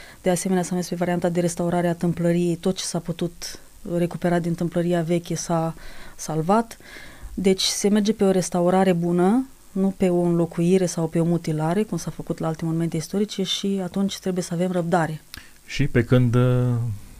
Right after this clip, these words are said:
Speaker 2: pe când va fi gata, pe când putem vedea muzeul, pe când îl putem redescoperi, să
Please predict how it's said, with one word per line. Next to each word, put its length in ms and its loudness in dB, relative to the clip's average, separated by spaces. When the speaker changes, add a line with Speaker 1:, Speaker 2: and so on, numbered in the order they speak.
Speaker 2:
pe 100 6
când 200 8
va 120 8
fi 160 2
gata, 160 6
pe 100 6
când 200 8
putem 320 6
vedea 680 6
muzeul, 720 8
pe 80 2
când 120 10
îl 80 8
putem 300 6
redescoperi, 680 8
să 320 0